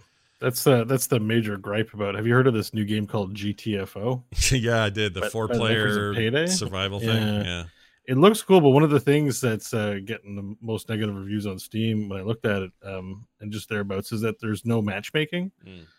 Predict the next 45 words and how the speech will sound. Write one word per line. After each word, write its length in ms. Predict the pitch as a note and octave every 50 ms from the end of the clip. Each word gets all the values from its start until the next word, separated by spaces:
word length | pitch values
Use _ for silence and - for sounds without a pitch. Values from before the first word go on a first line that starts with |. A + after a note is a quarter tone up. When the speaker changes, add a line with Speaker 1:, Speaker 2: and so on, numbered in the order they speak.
| _ _ _
Speaker 1:
It's 80 | - -
a 60 | C3+
four-player 500 | - - D#3 D#3 D3 - D#3+ D3+ C#3 B2+
co-op 380 | B2 - - C3+ C3 B2+ A#2+ -
survival 380 | - B2 A2+ A2+ A2+ A2+ A2+
game 160 | A2+ A2+ A2+ G#2+
with 160 | G2+ - _
puzzles 400 | - A#2+ A2+ G#2 A2 A2 G#2 G2+
and 80 | G2+ G2
shooting 540 | - - A2+ A2 G#2+ A2 A2 G#2+ G#2 G2+ F#2+
and 140 | F#2 F#2
everything 280 | G2 G2+ G#2+ G#2 G#2 G#2
else, 320 | G#2 G#2 G2 F#2+ - - -
but 280 | A2+ A#2 A2 G#2 G#2 - _ _ _ - - - _ _ _ _ _ _ _ _ _ _ _ -
the 140 | A#2 B2+ B2
intent 360 | A2+ - - C3+ B2+ A#2+ -
is 140 | B2 G#2+ G#2
that 200 | A#2 A2 G2+ - _ _
it's 140 | - A2+ -
actually 300 | A2+ A2 G2+ - B2+ A#2
made 240 | G#2+ G#2+ G#2+ G#2+ G2+
to 40 | G#2
be 140 | G2 G#2 G2
hard. 400 | - G#2 G#2 A2 B2+ C#3 C3+ C3
So 220 | - - A#2 G#2
there's 180 | G#2 G2+ F#2+ G#2+
no, 240 | A2+ G#2+ G#2 G#2+ - -
it's 120 | A#2 -
fo-, 200 | - - C#3+ C#3 - _
t-, 100 | - C#3+
intended 320 | C#3 - - D3+ D3+ D3+ C3
to 40 | B2
be 80 | A#2+
four 220 | A2 - C3 A#2 G2+
players, 360 | - D3+ C#3+ C3+ A#2+ G#2+ G#2
but 120 | G#2+ G#2+
it's 140 | G#2+ - -
intended 420 | G#2 G2 - A#2+ A2 A2 G#2 G2+
to 80 | - G#2+
be, 180 | G#2 G#2 G2+ G2
like, 180 | F#2+ G2 F#2+ _ _ _
not 260 | _ G#2 G#2 G2+ F#2+ F#2+
a 20 |
matchmaking 600 | F#2 F#2+ F#2 F#2+ - - - A2+ G#2 - G2+ G2+
game. 280 | G#2 G#2 G#2+ A2+ A2+ G#2+